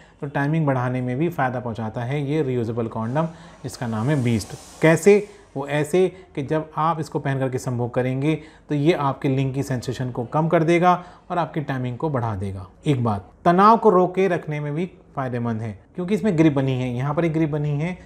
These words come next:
यहाँ पर भी एक ग्रिप बनी है। इससे क्या होगा कि जब आप इसको पहनेंगे, तो ये क्या होगा कि ये जो हिस्सा है, ये वहाँ आ जाएगा जहाँ से शरीर से आपका लिंग जुड़ा हुआ है और यहाँ से आपके अंडकोश बाहर निकल जाएंगे। इससे क्या होता है कि जो ब्लड का सर्कुलेशन है, वो आगे की तरफ को बना रहता है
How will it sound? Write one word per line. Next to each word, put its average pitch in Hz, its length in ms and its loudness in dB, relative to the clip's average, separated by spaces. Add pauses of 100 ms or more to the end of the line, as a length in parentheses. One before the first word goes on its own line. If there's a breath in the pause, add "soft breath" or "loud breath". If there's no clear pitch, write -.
(120)
यहाँ 151 280 0
पर 131 140 0
भी 127 80 0
एक 120 100 -2
ग्रिप 113 180 -2
बनी 101 180 -6
है। 98 220 -10 (300 soft breath)
इससे 180 180 4
क्या 175 160 4
होगा 175 260 4 (300 loud breath)
कि 156 80 -2
जब 156 180 2
आप 143 160 4
इसको 143 220 -4
पहनेंगे, 147 540 -4 (240)
तो 175 80 0
ये 185 100 4
क्या 185 140 2
होगा 180 200 4
कि 185 100 0
ये 170 240 4
जो 185 100 6
हिस्सा 147 300 0
है, 156 280 -2
ये 170 160 0
वहाँ 151 320 -2
आ 143 40 -2
जाएगा 147 260 -2
जहाँ 143 260 -2
से 160 120 -6
शरीर 135 260 -4
से 151 140 -6
आपका 131 240 -4
लिंग 147 240 0
जुड़ा 117 180 0
हुआ 104 240 -4
है 98 100 -8 (280 loud breath)
और 202 180 6
यहाँ 160 240 4
से 165 120 2
आपके 143 260 2
अंडकोश 143 380 -2
बाहर 123 240 -2
निकल 107 280 -4
जाएंगे। 104 320 -8 (180 soft breath)
इससे 160 200 2
क्या 175 140 2
होता 170 200 2
है 196 140 -4 (240 loud breath)
कि 180 80 -4
जो 170 100 0
ब्लड 147 280 -2
का 185 120 2
सर्कुलेशन 143 520 -2
है, 147 180 -4
वो 170 260 -4
आगे 143 240 0
की 139 60 -2
तरफ 135 160 -4
को 139 120 -6
बना 123 240 -2
रहता 147 280 0
है 170 260 -2